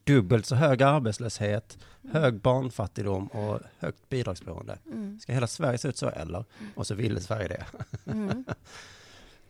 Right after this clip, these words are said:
Speaker 1: Men,
Speaker 2: Ja,
Speaker 1: men,
Speaker 2: för jag
Speaker 1: eh,
Speaker 2: tror
Speaker 1: vad,
Speaker 2: att folk
Speaker 1: vad svarar
Speaker 2: ser
Speaker 1: du på det?
Speaker 2: igenom den retoriken, för att
Speaker 1: Det är
Speaker 2: det
Speaker 1: inte så då, att vi har hög arbetslöshet här?
Speaker 2: Jo, vi har en hög arbetslöshet och vi har en hög barnfattigdom. Och då tänker jag så att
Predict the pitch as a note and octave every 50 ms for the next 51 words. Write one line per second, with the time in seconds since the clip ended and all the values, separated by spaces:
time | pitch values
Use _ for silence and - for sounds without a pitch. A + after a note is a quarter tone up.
0 | - - A#2 B2 B2+ C3+ C#3 A3+ C4 C4 C4 D4 E4 D#4 - - - F4 F4 D#4+
1 | D4+ C#4+ B2 - F4 D#4+ - - D4+ D4 C#4+ - D4 D4 D#4+ D4 A#3+ G3+ G3+ G#3
2 | A3 A#3 C4 C4+ B3 A#3 A3+ A#3 A#3 - - C4 C4 C#4+ A#3+ F#3+ - - - -
3 | A3 - B3 - C3 A2+ - - - D3+ - - A2 G2+ - - - A#2 - A2+
4 | G2+ G2+ G2 F#2 G2+ G2 F2+ F#2 F#2 F2 - - F#2+ - - - - - - -
5 | - C#4 D4 D#4+ E4+ D#4+ D#4 C#4+ D4 B3 G#3+ A3 G#3+ G3+ F#3+ F3 E3+ F3+ F3 F3
6 | F#3+ - - - - - - D#3 D3+ - A3+ B3 C4+ C4+ B3+ C#4 A#3+ F#3 F3 F3+
7 | F3+ F#3+ - G3 D#3 B2 D3 D3+ E3+ - D#3+ D#3 E3+ F#3 - - F3 - - -
8 | - - - E3 F#3 G#3 G#3+ B3 - C4 A#3 G3 - F3+ D#3+ - - - - -
9 | _ -